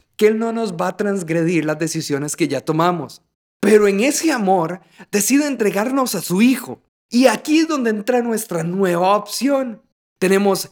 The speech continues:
de un lado la decisión que ya tomamos de entregarle el dominio a Satanás,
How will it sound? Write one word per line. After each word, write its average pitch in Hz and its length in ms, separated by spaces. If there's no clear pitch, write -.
de 143 200
un 254 280
lado 185 300
la 147 120
decisión 156 540
que 160 180
ya 226 340
tomamos 190 600
de 160 60
entregarle 170 540
el 214 120
dominio 175 460
a 135 60
Satanás, 156 580